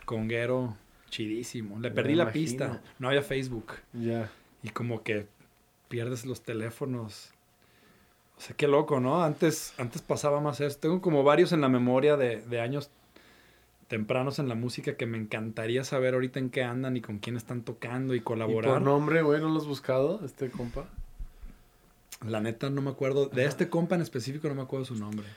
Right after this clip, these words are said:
Speaker 1: Sí, he
Speaker 2: Ah.
Speaker 1: ubicado un par así.
Speaker 2: Además, dude, digo, no, nomás porque no hemos tenido chance de cotorrear así,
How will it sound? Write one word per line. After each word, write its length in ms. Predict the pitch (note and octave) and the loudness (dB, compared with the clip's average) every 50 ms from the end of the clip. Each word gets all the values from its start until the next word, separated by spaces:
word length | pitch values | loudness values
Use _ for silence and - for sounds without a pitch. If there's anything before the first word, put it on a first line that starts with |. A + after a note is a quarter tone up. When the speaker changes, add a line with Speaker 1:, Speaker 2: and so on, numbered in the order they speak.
| - - | -20 -12
Speaker 1:
Sí, 160 | - - C#3 | -2 2 4
he 40 | D3 | 6
Speaker 2:
Ah. 20 | |
Speaker 1:
ubicado 340 | D#3 F3 F#3+ F#3+ F3+ E3+ F3 | 6 4 4 4 4 4 4
un 100 | F3 E3 | 4 2
par 160 | - D#3+ D#3 D#3+ | 2 2 2 2
así. 360 | D3+ D3+ - C3 C3 B2+ - - - - _ - C3 | 0 0 -2 -2 -4 -4 -6 -8 -16 -20 _ -12 -8
Speaker 2:
Además, 380 | B2 B2 C3+ C#3+ D#3+ D#3+ D3 | -6 -4 -2 -2 -2 -4 -2
dude, 280 | C#3+ D3 D3+ D#3+ D#3+ - - - - - | 0 0 0 0 0 -4 -8 -18 -14 -8
digo, 240 | B2+ C3 C3 C3 C3 | -4 0 0 2 2
no, 140 | C3 C#3 - | 0 -2 -4
nomás 420 | C3 C3+ C3 B2+ B2+ C3+ C#3 C3+ | -4 -4 -2 0 0 0 0 0
porque 240 | D#3 D#3+ C#3+ - D3+ | -2 -2 0 2 2
no 160 | C#3 C#3 C#3 | 4 4 4
hemos 240 | C#3+ D#3 D3+ D3 - | 4 2 -2 -4 -2
tenido 220 | - C#3+ C#3+ D3 D3 | 0 2 2 2 2
chance 300 | - D3+ C#3+ C3+ C#3+ D#3 | 0 -2 -2 -2 0 2
de 320 | D3 C#3+ C3+ B2+ A#2+ A#2 | 2 4 4 2 0 -2
cotorrear 460 | - - A#2 - B2 B2 B2+ C3 C3+ | -4 -8 -6 -4 -2 0 0 2 2
así, 400 | C#3 B2+ - - C3+ D3 F3+ - | 2 0 -2 -2 -2 -2 -2 -4